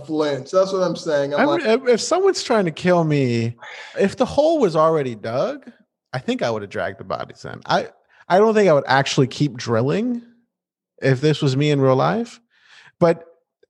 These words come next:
Speaker 2: every horror film has taught me,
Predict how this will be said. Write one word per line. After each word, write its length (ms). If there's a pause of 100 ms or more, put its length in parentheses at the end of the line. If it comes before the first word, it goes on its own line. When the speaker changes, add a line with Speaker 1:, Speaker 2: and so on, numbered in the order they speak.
(420)
Speaker 2:
every 300
horror 420
film 280
has 140
taught 320
me, 340